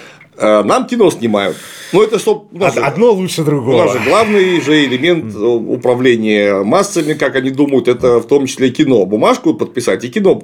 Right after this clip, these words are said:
Speaker 1: снять такое, чтобы было вот,
Speaker 2: Мгм.
Speaker 1: вот про вот то самое, что нужно.
Speaker 2: Ну да.
Speaker 1: Вот только что закончил разбирать я сериал «Начальник разведки» о восьми сериях, которые, которые инициировали аббревиатуры из четырёх букв и прачечная.
Speaker 2: Мгм.
Speaker 1: То есть Р В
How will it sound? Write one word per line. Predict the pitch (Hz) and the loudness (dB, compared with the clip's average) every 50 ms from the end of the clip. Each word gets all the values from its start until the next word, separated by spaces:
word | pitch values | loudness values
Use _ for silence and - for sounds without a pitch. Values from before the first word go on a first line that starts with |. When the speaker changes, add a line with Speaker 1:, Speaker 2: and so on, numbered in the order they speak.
| - - | -8 -18
Speaker 1:
снять | - - - 180 208 208 - | -16 -6 -2 0 0 0 0
такое, | - 120 - - 185 175 | -2 -2 0 2 2 2
чтобы | 180 - 147 131 127 123 | 0 0 -2 -2 -2 0
было | 127 151 151 147 143 131 127 - - - - - - - - | 2 2 4 4 4 2 0 -4 -10 -20 -20 -20 -20 -6 -2
вот, | 110 127 123 - - - _ _ - | -2 -2 -2 -2 -8 -20 _ _ -12
Speaker 2:
Мгм. | 82 82 | -6 -4
Speaker 1:
вот | - 95 98 98 | -4 -4 -2 -2
про | 98 113 117 117 | 0 2 2 2
вот | 117 117 117 - - - _ | 2 2 0 -2 -6 -14 _
то | - 127 120 | -2 -2 0
самое, | - 143 131 117 104 98 95 - | 0 0 0 -2 -2 -6 -10 -8
что | - - 131 | -6 -6 -4
нужно. | 131 135 120 107 95 95 92 - - - | -2 -2 -2 -4 -4 -8 -10 -10 -12 -10
Speaker 2:
Ну | 131 151 113 | -8 -6 -4
да. | 87 85 85 - - - | -6 -6 -8 -8 -4 0
Speaker 1:
Вот | - 214 208 - | 0 0 2 2
только | 226 208 208 196 | 0 0 0 -2
что | - - 151 123 | -6 -6 -6 -6
закончил | 117 120 120 160 185 175 165 156 127 117 | -6 -4 -4 -2 -4 -2 -2 -2 -2 -2
разбирать | 120 107 104 113 117 143 143 143 - | -4 -4 -4 -2 -2 -2 -2 -2 -2
я | 127 123 123 123 110 - - | 0 0 0 0 -2 -4 -8
сериал | - - 101 98 113 131 139 | -8 -4 -2 2 2 2 2
«Начальник | 127 117 107 - 123 123 127 127 107 - | 2 0 0 2 0 0 0 -2 -2 0
разведки» | 120 123 117 113 117 110 92 - - 85 | 0 0 0 0 0 0 0 0 -2 -2
о | 87 | 0
восьми | 90 92 92 - 92 87 | 0 -2 -2 -4 -6 -8
сериях, | 87 - 90 87 80 71 69 - - | -6 -4 -2 -2 -2 -2 -4 -6 -4
которые, | - 92 87 - 120 113 117 113 110 110 107 104 92 - - - _ - - - - - | -4 -2 2 2 2 4 4 4 2 2 2 0 -2 -6 -12 -18 _ -16 -16 -14 -10 -6
которые | 131 123 - 160 143 143 135 139 135 | -4 0 2 2 4 4 2 2 2
инициировали | 135 143 131 - 175 170 160 151 147 135 139 131 131 131 127 123 120 117 113 113 113 107 104 - - | 0 -2 -2 0 2 2 4 4 4 4 2 2 4 4 4 4 4 4 2 0 0 -2 -4 -8 -6
аббревиатуры | - 101 123 131 139 139 151 147 147 - 156 135 131 123 | -4 -2 0 2 2 2 2 2 2 2 2 2 2 0
из | 117 | 0
четырёх | - 110 123 117 120 117 107 | -2 -2 0 2 2 2 0
букв | 147 240 - - - | 0 -4 -2 -2 -2
и | 185 | -2
прачечная. | - 127 113 107 107 - - - - 80 85 87 87 | 0 0 0 0 -2 -6 -12 -12 -8 -6 -6 -6 -6
Speaker 2:
Мгм. | - 87 | -6 -4
Speaker 1:
То | 85 101 120 | 0 2 2
есть | 117 117 127 | 2 2 2
Р | 117 | 0
В | 120 | 2